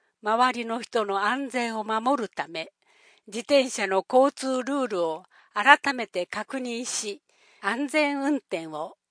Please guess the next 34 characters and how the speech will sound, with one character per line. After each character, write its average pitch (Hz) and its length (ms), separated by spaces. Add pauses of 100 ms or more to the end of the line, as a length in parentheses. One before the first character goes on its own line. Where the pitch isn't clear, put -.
(240)
心 247 400
が 226 160
け 233 160
ま 220 160
し - 160
ょ 165 260
う。 - 1160
取 233 220
り - 40
締 - 160
ま 302 140
り 269 160
の 226 160
対 233 260
象 285 360
年 262 280
齢 156 220
は、 170 260 (400)
十 277 480
六 214 240
歳 220 420
以 196 80
上、 170 380 (560)
高 277 240
校 277 300
生 175 320
を 208 220
含 - 380
む。 156 200 (1500)
対 269 220
象 285 340
と 277 140
な 254 180
る 165 240